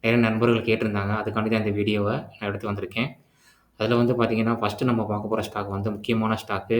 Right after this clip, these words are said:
Envira Infra Engineer. இது ஒரு மிட் கே-, ஒரு ஸ்மால் கேப் ஸ்டாக்கு. ஸ்டாக் பி வந்து பாத்தீங்கன்னா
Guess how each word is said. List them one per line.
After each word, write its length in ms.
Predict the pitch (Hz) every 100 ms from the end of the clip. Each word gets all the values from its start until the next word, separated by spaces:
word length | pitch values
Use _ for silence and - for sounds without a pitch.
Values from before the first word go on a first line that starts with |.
| 120 - -
Envira 440 | 113 120 117 113 113
Infra 360 | 113 110 - 113 110
Engineer. 460 | 107 - 104 101 110 131 - _ -
இது 120 | 110
ஒரு 120 | 107 101
மிட் 220 | 104 104
கே-, 200 | - 107
ஒரு 160 | 104
ஸ்மால் 340 | 101 113 120 120
கேப் 220 | 113 -
ஸ்டாக்கு. 360 | - 101 - 143 - - _
ஸ்டாக் 400 | - - 117 -
பி 100 | 123
வந்து 200 | 113 110
பாத்தீங்கன்னா 400 | 107 101 101 113